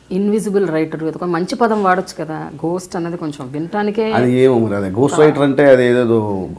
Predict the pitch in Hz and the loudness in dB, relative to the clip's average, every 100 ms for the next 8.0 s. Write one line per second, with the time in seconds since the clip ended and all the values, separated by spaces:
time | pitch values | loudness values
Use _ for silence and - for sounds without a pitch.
0 | - - - - - 104 120 139 131 113 | -16 -20 -20 -20 -16 -6 -2 2 0 2
1 | 110 98 87 107 220 220 214 190 180 - | 0 -2 -8 -8 -6 -6 -6 -10 -16 -20
2 | - - - - - - - _ _ _ | -20 -20 -20 -20 -20 -20 -20 _ _ _
3 | - - - 202 233 156 - 120 117 - | -20 -16 -4 0 0 0 -2 -6 -10 -6
4 | 190 160 185 135 110 87 117 143 160 147 | -4 -2 -2 -2 -4 -6 -4 -4 -2 -2
5 | 151 135 151 165 117 107 127 - - - | -2 -4 -2 -2 -2 -4 -6 -14 -20 -20
6 | - 110 104 123 151 151 139 139 135 113 | -14 -12 -2 0 0 0 -4 -4 -4 -4
7 | 123 123 120 117 113 110 110 110 98 - | -6 -4 -4 -4 -4 -4 -4 -4 -4 -8